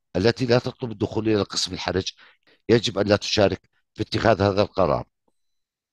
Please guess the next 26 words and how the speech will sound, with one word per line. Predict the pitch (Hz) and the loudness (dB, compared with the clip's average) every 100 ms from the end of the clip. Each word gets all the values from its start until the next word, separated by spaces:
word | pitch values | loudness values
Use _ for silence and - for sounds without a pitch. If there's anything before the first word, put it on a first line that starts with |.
| _ _ _ _ _ _ - | _ _ _ _ _ _ -4
الشرط | - 180 165 | 0 0 0
الثالث | 139 - 127 104 - | -6 -2 0 0 -4
قيد | - 131 127 | 0 2 2
الانتظار | 120 123 - 98 117 113 - - | 0 -2 -2 2 4 2 -2 -2
أو | 101 | 0
الانتظار | 104 101 107 117 | 0 -8 2 2
المحدود. | 107 98 - 71 - - _ _ _ _ _ _ _ - | 4 0 -4 -10 -10 -20 _ _ _ _ _ _ _ -4
يوجد | 123 117 135 | -2 0 0
حد | - 104 82 - _ - | 2 0 0 -6 _ 0
باوند | 117 90 90 - _ _ _ _ | 4 4 0 -8 _ _ _ _
لعدد | 95 117 127 110 | -2 0 -2 -4
المرات | 117 117 107 92 85 - _ _ _ 90 | -4 -2 0 4 2 0 _ _ _ -2
التي | 101 - 147 | 0 0 -2
يسمح | 123 107 101 | -2 -4 -6
فيها | - 131 113 | 0 2 2
للعمليات | 85 104 113 120 110 | 0 -4 0 2 2
الأخرى | 117 101 73 73 - _ _ _ _ | -2 -6 -2 -2 -2 _ _ _ _
بالدخول | - 82 - 127 117 | -6 -4 -2 0 2
إلى | 117 107 | 4 4
أقسامها | - 127 120 123 | 2 0 4 4
الحرجة | 110 - 123 98 - 76 _ _ _ _ - | 2 0 -2 -2 -4 -8 _ _ _ _ -2
بعد | 110 104 | 2 2
أن | 117 110 | 2 0
تقدم | - 117 123 101 90 | -2 -2 -2 -2 -2
عملية | 101 107 120 113 | 0 0 0 0
ما | 104 101 98 | 2 2 2